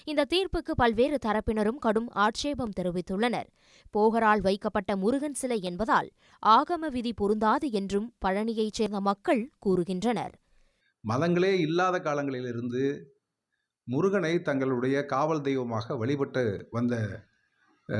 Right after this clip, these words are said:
Speaker 2: கடவுள்தான் முருகன். இந்த பின்புலத்தை அல்லது வரலாறை தெரிந்து கொள்ளாமல்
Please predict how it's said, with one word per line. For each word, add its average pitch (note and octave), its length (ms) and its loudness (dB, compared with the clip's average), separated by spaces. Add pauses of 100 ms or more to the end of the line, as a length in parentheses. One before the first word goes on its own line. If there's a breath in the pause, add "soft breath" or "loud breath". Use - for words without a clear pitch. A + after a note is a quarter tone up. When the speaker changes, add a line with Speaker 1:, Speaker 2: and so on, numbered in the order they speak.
(180)
Speaker 2:
கடவுள்தான் B2+ 560 2
முருகன். A#2 460 4 (1080 soft breath)
இந்த F#3 240 4 (440)
பின்புலத்தை G3 600 2 (840)
அல்லது D#3 240 2
வரலாறை D3+ 500 2 (100)
தெரிந்து D#3 320 -6
கொள்ளாமல் A#2 480 -2